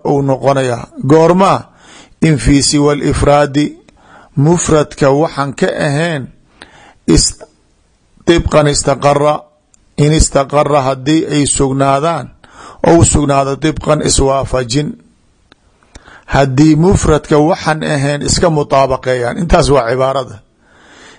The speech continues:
In tataabaqa fi gayri lmufradi, mufradkii aan kuu soo sheegay waxaan ahayn, tathniya isla noqdeen, jamaca isla noqdeen. Hadday saas dhacdo, midka labaad waa mubtado,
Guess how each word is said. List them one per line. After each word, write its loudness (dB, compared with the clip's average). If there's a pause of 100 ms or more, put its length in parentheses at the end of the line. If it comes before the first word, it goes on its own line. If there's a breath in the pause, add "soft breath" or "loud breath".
(140 loud breath)
In 2
tataabaqa 2 (440)
fi 0
gayri 2
lmufradi, -2 (560)
mufradkii 4
aan -2
kuu 0
soo -2
sheegay -2
waxaan -2
ahayn, -4 (480 loud breath)
tathniya 2
isla -2
noqdeen, 0 (600 loud breath)
jamaca 2
isla -2
noqdeen. -2 (540 loud breath)
Hadday 2
saas 0
dhacdo, -2 (720 loud breath)
midka 2
labaad 2
waa 0
mubtado, 0